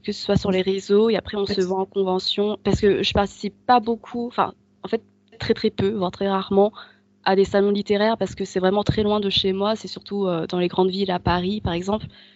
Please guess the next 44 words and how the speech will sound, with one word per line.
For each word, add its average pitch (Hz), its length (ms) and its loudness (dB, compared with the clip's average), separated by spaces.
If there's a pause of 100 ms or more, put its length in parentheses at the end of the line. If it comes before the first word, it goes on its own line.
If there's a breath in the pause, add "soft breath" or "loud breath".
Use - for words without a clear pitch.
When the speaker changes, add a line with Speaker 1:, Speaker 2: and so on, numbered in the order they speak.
(200 soft breath)
Speaker 2:
Mm. 208 180 4
Speaker 1:
Et, 190 220 6
euh, 180 60 4
du 180 140 -4
coup, 226 220 2
euh, 196 100 8
j'ai 202 120 4
pas 202 80 2
forcément, 214 480 -4 (480)
euh, - 120 -10
genre, 185 180 -4
les 180 80 2
moyens 202 400 4 (340)
d'y, 175 300 -10
d'y 175 160 0
aller. 180 280 4 (540 loud breath)
Mais, 190 480 8
euh, 170 420 4
ouais, 202 140 2
c'est 196 120 -10
surtout 220 220 -8
dans 226 120 4
le 190 40 4
cosplay, - 440 -4
en 196 60 -2
fait, 185 260 -8
euh, 180 240 -4
que 190 100 -6
je 180 100 -4
fais 208 100 -4
mes 196 100 2
rencontres. 185 500 -4 (680 soft breath)
Speaker 2:
Ok. 220 180 2 (840)
Ah 202 60 -2
bah, 160 140 0
c'est - 180 -6
cool, 214 220 -2
t'as 170 120 -2
pu 170 200 -8 (320)
créer 185 260 0
ton 185 160 2
petit - 200 0
réseau, 175 340 0
ouais. 175 260 2